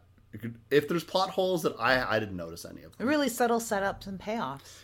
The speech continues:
Speaker 1: Yeah,
Speaker 2: throughout,
Speaker 1: exactly.
Speaker 2: yeah.
Speaker 1: Which is all you want. You just like, "Oh, you shot something."
Speaker 2: I'm fine without payoffs. I, I'm fine without those sorts. I like ambiguous filmmaking. I like messy filmmaking too.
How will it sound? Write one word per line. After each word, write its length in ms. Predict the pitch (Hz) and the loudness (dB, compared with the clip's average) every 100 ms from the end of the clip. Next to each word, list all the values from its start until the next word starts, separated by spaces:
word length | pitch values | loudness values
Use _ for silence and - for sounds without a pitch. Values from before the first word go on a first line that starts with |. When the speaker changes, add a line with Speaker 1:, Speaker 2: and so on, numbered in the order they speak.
| - | 2
Speaker 1:
Yeah, 160 | 180 | 4
Speaker 2:
throughout, 160 | 190 127 | 6 4
Speaker 1:
exactly. 280 | 143 175 131 | 4 4 4
Speaker 2:
yeah. 60 | 147 | 4
Speaker 1:
Which 120 | 170 | 4
is 80 | 220 | 6
all 120 | 254 | 8
you 140 | 277 269 | 8 6
want. 300 | 294 285 - | 2 0 -2
You 140 | 147 | -2
just 180 | 185 190 | 0 0
like, 180 | 185 131 - | 0 2 6
"Oh, 140 | 220 | 6
you 200 | 139 180 | 6 2
shot 380 | - 214 277 - | 2 2 2 0
something." 500 | 143 113 104 85 - - | 0 0 -2 -8 0 6
Speaker 2:
I'm 160 | 370 | 8
fine 180 | 466 453 | 10 8
without 260 | 320 247 185 | 6 4 4
payoffs. 340 | 190 123 - | 2 2 4
I, 260 | 247 320 269 - | 6 6 6 2
I'm 200 | 262 277 | 2 2
fine 260 | 190 175 | 2 0
without 340 | 170 156 143 151 - - | -2 -2 -4 -6 -14 -16
those 360 | 175 165 165 156 | -10 0 2 2
sorts. 180 | 147 143 | -2 -2
I 80 | 185 | 2
like 400 | 220 226 226 - | 6 6 4 -4
ambiguous 640 | 165 156 151 143 143 139 - | -2 0 -2 -2 -2 -4 -6
filmmaking. 440 | 180 196 196 202 | -6 -4 -6 -4
I 100 | - | -2
like 280 | 170 151 139 | 0 0 0
messy 460 | 160 175 208 - 202 | -2 -2 -2 -4 -4
filmmaking 640 | 208 202 190 190 185 180 | -4 -4 -6 -8 -8 -8
too. 300 | 180 180 180 | -8 -10 -10